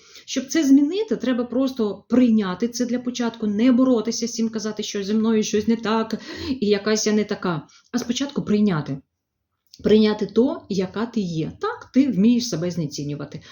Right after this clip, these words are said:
А тепер тобі просто треба навчитися, бо тебе ж це навчили, да? А тепер просто треба навчитися себе любити. І тому наш,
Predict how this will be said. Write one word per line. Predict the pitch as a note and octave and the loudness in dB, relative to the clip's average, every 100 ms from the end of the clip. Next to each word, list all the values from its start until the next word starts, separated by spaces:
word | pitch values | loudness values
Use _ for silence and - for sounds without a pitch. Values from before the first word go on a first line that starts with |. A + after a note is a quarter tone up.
| - - | -16 -6
А | C4+ | -2
тепер | F4 G#4+ A#4+ | 0 2 0
тобі | - B3+ | 0 0
просто | B3+ B3+ D#4 - | 2 0 0 -4
треба | - G#3+ F#3 | -2 -2 0
навчитися, | E3+ D#3 - D#4+ F#4 - F#4 | -4 -6 -4 -4 -4 -4 -4
бо | F3+ | -4
тебе | F3+ E3+ | -2 -4
ж | E3 | -4
це | F3 | -2
навчили, | F3+ - E4 A#3 | -2 -2 0 0
да? | E3+ F#3+ | -2 -4
А | |
тепер | - E4 F4+ E4+ | -6 -2 -2 0
просто | B3 C#4+ | 0 0
треба | A3+ A3+ G3 | -2 -2 -2
навчитися | F3+ F3+ - - C4+ - | -4 -4 -6 -6 -6 -6
себе | - F3 G3 | -4 -2 0
любити. | G#3 F#3+ D#3 - - - - | 2 2 2 -2 -14 -18 -12
І | - B3 | -8 2
тому | C4 C4+ E4 | 6 6 6
наш, | A3+ A#3+ A#3 - | 2 2 -2 -6